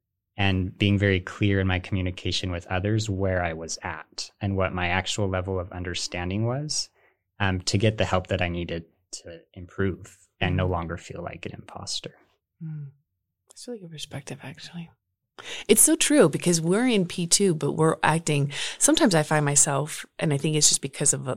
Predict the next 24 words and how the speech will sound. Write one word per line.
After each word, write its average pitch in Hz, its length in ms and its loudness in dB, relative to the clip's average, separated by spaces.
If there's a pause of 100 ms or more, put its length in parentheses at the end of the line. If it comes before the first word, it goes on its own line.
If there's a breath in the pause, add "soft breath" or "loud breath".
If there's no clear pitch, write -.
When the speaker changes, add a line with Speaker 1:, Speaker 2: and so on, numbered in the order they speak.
(100)
Speaker 2:
the 135 100 -2
level 135 320 -4
of - 200 -6
trust - 420 0 (240)
from 151 240 -2 (140)
even 170 180 4
in 147 120 4
my - 180 -2 (120)
role 143 260 4
as 135 120 2
an 127 60 -2
intern, - 440 -4 (380 loud breath)
uh, 131 140 -4
that 131 120 -6
they 135 120 -2
push - 340 -2
you 135 100 -4
to - 260 0
do - 500 -2
certain - 320 0
things 156 340 0
and 139 80 -4
you're 143 120 -4
like, 135 200 -2